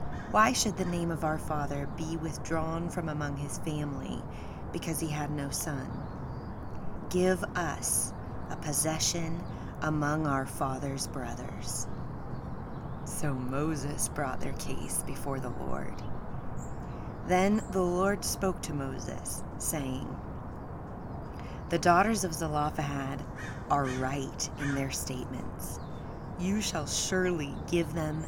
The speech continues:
a hereditary possession among their father's brothers, and you shall transfer the inheritance of their father to them. Further,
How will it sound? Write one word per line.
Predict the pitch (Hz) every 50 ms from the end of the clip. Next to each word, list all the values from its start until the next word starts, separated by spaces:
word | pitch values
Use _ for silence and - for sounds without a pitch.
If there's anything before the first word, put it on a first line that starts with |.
| - -
a | -
hereditary | 143 135 147 151 147 151 170 170 175 202 196 - 202 185 180 180 175 175
possession | 170 - 165 160 135 - 147 143 139 - - 143 139 143 - - - - - - - - - - - -
among | - 147 147 143 139 135 135
their | 131 143 143
father's | 147 - - 151 139 139 135 139 139 139 131
brothers, | - - 151 139 131 - 135 - - - - - - - - - - - - - - - - - - -
and | 165 160
you | 156 165
shall | 160 - 175 160 -
transfer | - - - - 196 202 208 220 233 233 226 - - - 220 208 190 156 - - - - - - - - - - - -
the | 156 160
inheritance | 156 151 147 - 175 180 190 196 196 190 196 196 196 -
of | - 175 156 -
their | 147 147
father | - - - 156 139 143 147 147 151 160 165 170 185 - - - - - - - - - -
to | - - 147
them. | 127 - 127 123 123 120 - 120 - - - - - - - - - - - - - - - - - - - - -
Further, | - 175 180 214 233 233 - - 131 - - - -